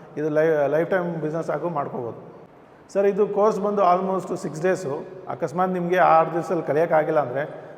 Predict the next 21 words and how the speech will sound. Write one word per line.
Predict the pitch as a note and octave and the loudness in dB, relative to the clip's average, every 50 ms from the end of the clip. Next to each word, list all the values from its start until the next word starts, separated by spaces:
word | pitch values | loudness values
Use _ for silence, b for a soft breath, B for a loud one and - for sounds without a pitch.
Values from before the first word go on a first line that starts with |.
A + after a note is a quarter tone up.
| - E3+ | -8 -6
ಮತ್ತೆ | F3 E3 G#3 G3+ | -4 0 2 2
ಇನ್ನೊಂದು | F#3+ F#3+ G3 F#3 E3 | 4 2 2 2 4
ಬ್ಯಾಚ್ | E3 E3+ F3+ - F#3+ | 4 4 4 4 0
ಫ್ರೀ | - - F3 F#3+ | -2 0 2 2
ಕೊಡ್ತೀವಿ, | F#3 G3 E3+ D#3 - C#3 A#2 - - - - - - - - - - - - - | 2 2 -2 -2 -2 -6 -8 -8 -10 -14 -16 -18 -18 -18 -20 -20 -20 -20 -14 -10
ಆಯಿತಾ? | C#3 C#3 D#3+ F3 | -8 -4 -2 -2
ಇನ್ನೂ | E3 E3+ F#3+ G3+ | 0 0 2 4
ಆರು | F#3+ F#3 F3 F3 | 4 4 4 2
ದಿವಸ | F3+ F3 | 0 0
ಬಂದು | G3+ F3 E3+ E3+ F3+ F#3+ | 0 2 2 0 0 0
ಕಲ್ತ್ಕೋಬೋದು. | F3+ F3 D#3 D3 - F3 D#3 C#3 B2+ A2+ - - - - - - - E3+ | 0 0 -2 0 -2 -2 -2 -2 -2 -4 -6 -10 -14 -16 -16 -8 -2 0
ಇದು | F3+ G3+ | 2 2
ಬಂದು | G3+ G#3+ G#3 G3+ | 2 2 2 0
ಟೋಟಲ್ | E3+ G3 G3 G3+ G3 G#3 G#3 G3+ G3 F#3+ | 0 0 0 2 2 0 0 0 0 -2
ನಿಮಗೆ | F#3 F#3 G3 F#3 | -2 -2 -2 -2
ಕಾಸ್ಟ್ | F3+ F#3 F3+ F3 F3 - | 0 0 0 0 0 -4
ಬಂದು | F3 E3+ F3+ | -6 -4 -4
ಟ್ವೆಂಟಿ | F3 F3+ D#3 E3 F3+ | -4 -4 -4 -4 -2
ಸೆವೆನ್ | E3+ F3+ E3 D#3+ E3 | -2 -2 -2 -2 -2
ತೌಸಂಡ್ | D#3+ D3+ D3+ D#3 D3+ | -4 -4 -2 -2 -4
ಆಗುತ್ತೆ. | C#3 C3 B2 A#2+ - D3 - | -4 -4 -6 -6 -8 -10 -14